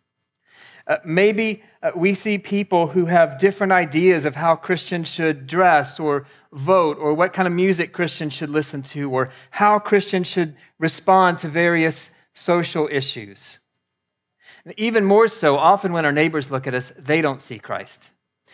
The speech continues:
There's a famous quote that is often attributed to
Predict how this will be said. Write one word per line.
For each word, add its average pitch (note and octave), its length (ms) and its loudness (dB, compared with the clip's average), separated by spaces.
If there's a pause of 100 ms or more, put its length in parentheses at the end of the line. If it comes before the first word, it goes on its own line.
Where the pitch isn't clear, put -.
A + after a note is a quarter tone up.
(220)
There's F3+ 400 4
a E3 240 0
famous G3+ 400 2
quote E3 400 0
that D3 100 2
is D3 260 2
often E3+ 440 0
attributed D3 580 -2
to C3 320 -8